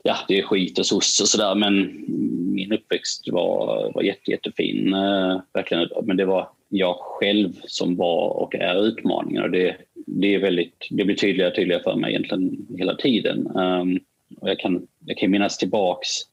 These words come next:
tidigt, liksom, så att säga, mellanstadiet redan, eller ännu tidigare säkert också, att jag, den här känslan av utanförskap i sociala situationer och, liksom,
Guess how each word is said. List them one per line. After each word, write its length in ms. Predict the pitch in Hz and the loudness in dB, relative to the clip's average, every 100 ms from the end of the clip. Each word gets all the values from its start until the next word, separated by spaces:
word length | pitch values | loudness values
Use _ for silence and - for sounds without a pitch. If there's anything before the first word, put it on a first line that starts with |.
| _ - | _ -4
tidigt, 520 | - 117 110 92 90 | 2 4 4 2 0
liksom, 240 | 95 - | 0 0
så 120 | 92 95 | 0 0
att 60 | |
säga, 140 | 104 95 | 2 2
mellanstadiet 920 | 101 107 98 95 90 - 92 95 98 | 4 4 4 2 0 0 2 2 2
redan, 280 | 110 98 | 2 2
eller 240 | 92 90 92 | 2 2 2
ännu 280 | 98 92 85 | 2 2 2
tidigare 340 | 113 98 95 | 2 2 2
säkert 260 | 104 95 - | 0 -2 -2
också, 420 | 107 - - 95 | -4 -4 -2 -2
att 140 | - | 0
jag, 200 | 95 92 - | 0 0 -2
den 60 | 101 | -2
här 60 | 113 | 0
känslan 360 | 104 92 95 | 0 0 0
av 80 | 98 | 2
utanförskap 720 | 117 110 92 92 98 101 - | 2 0 0 0 0 0 -2
i 20 | 95 | -4
sociala 400 | 101 - 98 95 | -2 0 2 0
situationer 720 | 92 92 - 98 95 98 98 | -2 -2 0 2 2 2 2
och, 300 | 98 98 95 | 2 2 2
liksom, 560 | 85 - - 95 104 | 0 0 0 0 -2